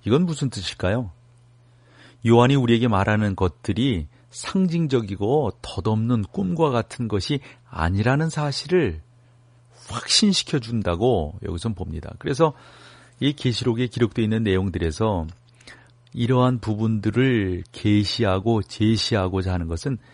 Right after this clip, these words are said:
핵심 진리가 그 안에 있다는 것을 보여줘요. 그래서 저에게 한 가지 흥미로운 일이 있는데요.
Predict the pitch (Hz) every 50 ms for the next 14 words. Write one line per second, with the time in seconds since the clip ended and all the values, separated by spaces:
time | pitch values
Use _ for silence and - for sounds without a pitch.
0 | - - - _ _ - - - - - - - 208 185 170 143 120 131 113 107
1 | 98 - 113 101 98 95 92 90 - - 92 85 82 80 76 80 101 90 - 92
2 | 85 85 - 85 82 87 117 156 185 - - - _ _ _ _ - _ _ _
3 | _ _ _ _ _ - - - - - - - - - - _ _ - 165 170
4 | - - 127 117 117 117 117 127 127 - 139 131 110 107 104 110 107 - - 165
5 | 156 143 131 120 113 110 98 92 92 92 92 90 85 82 78 78 90 98 110 107
6 | 95 87